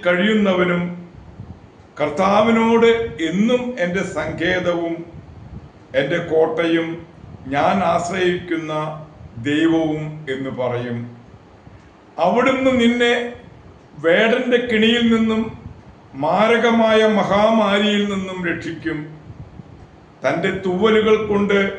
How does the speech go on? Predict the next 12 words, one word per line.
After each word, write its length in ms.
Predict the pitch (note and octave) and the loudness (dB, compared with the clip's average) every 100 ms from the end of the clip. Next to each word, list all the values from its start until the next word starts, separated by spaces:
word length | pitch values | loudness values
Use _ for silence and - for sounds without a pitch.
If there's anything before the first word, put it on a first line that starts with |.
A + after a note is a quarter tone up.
| - - - C#3 | -14 -16 -6 -2
അവിടുന്ന് 380 | D#3 G3 G3 F#3+ | 0 0 0 0
നിന്നെ 260 | F3+ F3 F3 F3 F3 D#3+ | -2 0 2 2 -2 -2
മറച്ചുകൊള്ളും. 800 | D3 D#3+ - G#3 E3+ D3 C#3+ C#3+ C#3 - - - - - - - - - | 0 0 -2 -6 -4 -4 -2 -4 -8 -14 -20 -20 -20 -20 -20 -20 -12 -2
അവിടുത്തെ 500 | F3 A3+ A#3+ - A#3+ B3 B3 - - - - | 2 2 2 2 2 2 0 -6 -14 -20 -4
ചിറകുകളുടെ 800 | F3 F#3+ A#3+ B3 C4 B3+ B3+ B3 B3 | 0 4 4 4 2 0 2 2 2
കീഴിൽ 380 | A3 G#3+ G#3+ A3 A3 - - E3 | 2 2 2 -2 -6 -12 -12 -4
നിനക്ക് 420 | F#3+ F#3+ - F#3+ F#3 - - B2+ | -2 -2 -2 0 0 -4 -8 -4
അഭയം 360 | C3+ F3 G#3+ G#3+ E3 | 0 2 2 0 -2
ലഭിക്കും. 460 | C#3+ C#3+ C#3+ C#3+ C#3 - - - - - - - - | -4 -6 -6 -8 -8 -12 -20 -20 -20 -20 -20 -20 -4
അവിടുത്തെ 480 | C#3 F3+ F#3+ F#3 F#3+ F#3 F3+ | 0 2 0 -2 -2 -2 -4
വിശ്വസ്തത 560 | D#3+ G3 E3 F#3+ F3 F3+ F3+ - - - - - | -4 -4 -4 -6 2 4 4 0 -10 -16 -20 -8
നിനക്ക് 440 | E3+ F3+ F#3 F3+ | -2 -2 -2 -2